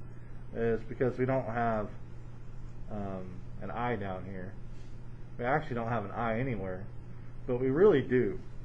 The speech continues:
and the I is right here, because the square root of a negative,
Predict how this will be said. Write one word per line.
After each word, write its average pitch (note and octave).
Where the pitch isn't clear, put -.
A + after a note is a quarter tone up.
and A#2+
the A#2+
I C3
is A#2
right A2+
here, A2
because A#2+
the A2
square D3
root C3+
of A2+
a A2
negative, A2